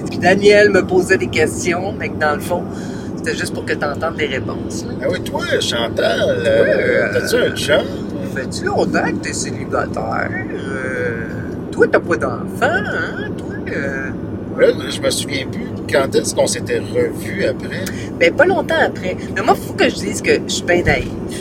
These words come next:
Speaker 1: Je suis ben naïve pour ces affaires-là. Je, je, je sais pas quand on me croise, moi.
Speaker 2: Ah non ?
Speaker 1: Non, non, j'ai toujours été ben naïve là-dessus. Non, ouais. Bon, on s'est revus pas longtemps après, me semble. Ben,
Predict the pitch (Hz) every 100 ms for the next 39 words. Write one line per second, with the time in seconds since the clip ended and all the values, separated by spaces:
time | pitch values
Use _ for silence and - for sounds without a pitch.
0 | - - - - 196 208 175 156 - -
1 | - - - 147 - 143 131 - 165 156
2 | 190 185 185 - - - - - - -
3 | - - - - - - - - - -
4 | 139 180 - - 208 247 - - 185 220
5 | 226 190 - 254 254 202 202 208 196 175
6 | - 147 - - 180 - - - - -
7 | - - - - - - - - 185 196
8 | 240 226 - - - - - 349 320 208
9 | 175 - 240 247 170 170 170 - - -
10 | 254 247 202 - 359 - - - - 220